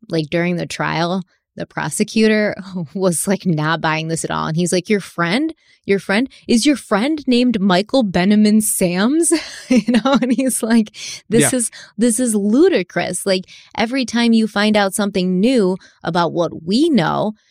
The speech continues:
Speaker 1: you come up with an excuse, a reason, a justification for why we know that, that doesn't tie back to you at all. And it's getting ludicrous here because there's no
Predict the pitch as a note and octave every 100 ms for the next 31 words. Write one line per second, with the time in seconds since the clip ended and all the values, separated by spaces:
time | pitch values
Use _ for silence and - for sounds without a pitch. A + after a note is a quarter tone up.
0 | _ - F3 A3+ D#4 - G#3+ F#3+ F#3 F3+
1 | F3+ F3+ - _ _ _ _ - E3+ E3+
2 | - - C#4+ C4+ - F#3+ E3+ A#3 C4 G3+
3 | E3+ E3 F#3 - E3+ - C4+ C4 E3+ E3
4 | - _ _ _ _ G3 F#3+ F#3 F3 -
5 | D#3+ D#3+ G#3 A3 G3 F#3+ F3+ A3 D4 D#3+
6 | D#3+ - F#3+ B3 C4 A#3+ G#3+ A#3+ A#3+ A#3+
7 | - A#3 A#3+ G3+ G3 F4+ - D#2 - F3+
8 | G3 G3+ - A#3 A3 F3+ B3 C#4+ - B2+
9 | - C#3 - F3+ F3 F#3+ F#3 E3 F3+ F#3
10 | F#3+ G3